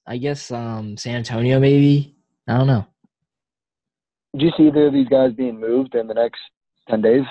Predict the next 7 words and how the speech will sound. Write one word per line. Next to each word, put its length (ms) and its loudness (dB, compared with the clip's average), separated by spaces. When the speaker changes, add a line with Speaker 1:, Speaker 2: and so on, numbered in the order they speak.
Speaker 1:
Uh, 280 2
Gasol 680 0
is 120 -4
definitely 340 -6
more 160 -10
likely 420 -12
'cause 640 -16